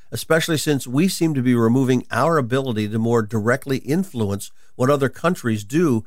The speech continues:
in the Middle East. And that could make the region far more dangerous in the coming years. We're already starting to see tensions rise between Israel and the Palestinians,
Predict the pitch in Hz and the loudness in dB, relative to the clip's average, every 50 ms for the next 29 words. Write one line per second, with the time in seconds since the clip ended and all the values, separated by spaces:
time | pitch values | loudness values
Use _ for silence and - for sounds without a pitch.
0 | - - - 135 143 147 135 123 131 143 135 135 143 127 - - - - - - | -8 -12 -2 0 0 2 4 4 4 2 2 -2 -8 -10 -10 -14 -18 -20 -20 -20
1 | - - - - - - - 131 135 131 147 151 165 - 170 143 147 151 143 - | -20 -20 -20 -20 -16 -6 -2 0 0 2 2 0 0 0 -2 0 0 0 0 0
2 | 135 123 127 135 120 - 117 101 98 - - 120 - 202 202 196 190 175 139 - | -2 0 2 0 0 -2 -6 -12 -14 -10 -4 -2 0 2 2 2 0 2 2 2
3 | - 156 143 120 110 98 98 - 113 107 110 - - 123 120 117 113 113 117 117 | 0 0 0 -2 -4 -6 -8 -8 -8 -8 -8 -4 -2 -2 0 0 0 -2 -2 -4
4 | 101 71 - - - - - - - - - - - - 120 120 123 127 151 175 | -4 -6 -6 -12 -20 -20 -20 -20 -20 -20 -20 -20 -14 -6 0 2 4 4 4 4
5 | 175 180 175 170 160 - - 151 147 151 147 131 131 127 - - 139 123 - - | 2 0 0 -2 -4 0 0 0 2 2 0 -2 -4 -4 -2 -2 -2 -2 -2 -2
6 | - 131 139 - 139 131 117 107 117 120 113 113 113 104 101 117 104 - - 107 | -2 -2 -2 0 0 -2 0 0 2 2 2 2 2 0 -2 -6 -10 -6 -4 -4
7 | 95 - 110 123 131 131 147 143 135 139 131 123 110 - 120 127 135 139 - - | -4 -2 -2 -2 -2 0 -2 -2 -2 0 -2 -2 0 0 0 0 0 -2 -4 -2
8 | 127 110 95 90 87 92 92 - - | -2 -2 -2 -4 -8 -12 -14 -14 -16